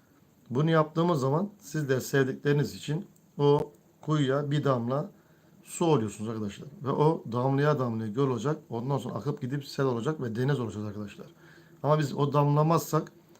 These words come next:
bu ağırlaşır gider yok oluruz. Bunu her zaman söylüyoruz.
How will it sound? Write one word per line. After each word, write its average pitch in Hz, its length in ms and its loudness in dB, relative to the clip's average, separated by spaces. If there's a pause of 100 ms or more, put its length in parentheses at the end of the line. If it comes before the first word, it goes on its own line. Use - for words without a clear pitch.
(200)
bu 131 140 6
ağırlaşır 139 520 8
gider 143 280 -2
yok 156 240 0
oluruz. - 440 -10 (760)
Bunu 185 160 2
her 170 120 8
zaman 123 280 0
söylüyoruz. - 600 -8